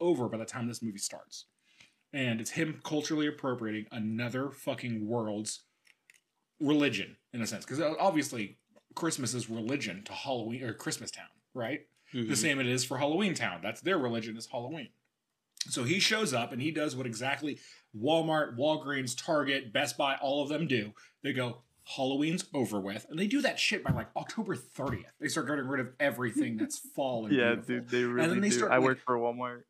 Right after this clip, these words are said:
Speaker 1: Yeah, and then, like, October thirty-first, there's already fucking Christmas trees showing up.
Speaker 2: <laughs> Yeah. The,
Speaker 1: So
Speaker 2: you
Speaker 1: it
Speaker 2: know
Speaker 1: is
Speaker 2: what I
Speaker 1: the
Speaker 2: found the other day?
Speaker 1: It's the plight of the white man, even though the white man doesn't need a fucking plight. Tim Burton, sit down, shut up, be humble.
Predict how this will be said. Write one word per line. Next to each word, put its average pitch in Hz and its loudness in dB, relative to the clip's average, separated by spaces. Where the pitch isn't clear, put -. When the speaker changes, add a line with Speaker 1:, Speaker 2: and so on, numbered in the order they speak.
Speaker 1:
Yeah, 214 4
and 165 0
then, 180 -2
like, 165 -2
October 190 0
thirty-first, 202 -2
there's 214 2
already 311 4
fucking 262 0
Christmas 226 -2
trees 131 -4
showing 110 0
up. 90 -8
Speaker 2:
<laughs> - -2
Yeah. 220 2
The, 151 4
Speaker 1:
So 226 4
Speaker 2:
you 170 8
Speaker 1:
it 220 8
Speaker 2:
know 269 8
Speaker 1:
is 285 8
Speaker 2:
what - 6
I 247 8
Speaker 1:
the 262 2
Speaker 2:
found 240 6
the 240 8
other 233 8
day? 262 6
Speaker 1:
It's 240 0
the 311 4
plight 247 4
of 226 4
the 226 2
white 247 6
man, 160 2
even 202 0
though 214 2
the 202 0
white 202 -2
man 220 0
doesn't 208 -4
need 208 -4
a 180 -8
fucking 214 -2
plight. 202 0
Tim 214 2
Burton, 214 0
sit 220 -4
down, 196 -2
shut 190 4
up, 165 0
be 165 0
humble. 180 0